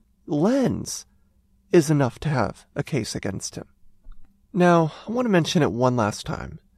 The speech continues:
that I had a lot of hesitancy doing this podcast and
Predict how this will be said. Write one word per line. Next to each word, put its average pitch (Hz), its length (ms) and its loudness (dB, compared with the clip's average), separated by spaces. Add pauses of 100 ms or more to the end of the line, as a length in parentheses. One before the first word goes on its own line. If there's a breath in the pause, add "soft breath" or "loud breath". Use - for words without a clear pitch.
(440)
that 156 320 2 (240)
I 233 80 -2
had 294 100 2
a 311 60 2
lot 233 160 2
of 151 60 2
hesitancy 127 800 -2 (800)
doing 233 260 2
this 113 140 -2
podcast - 800 -10 (600)
and 156 500 0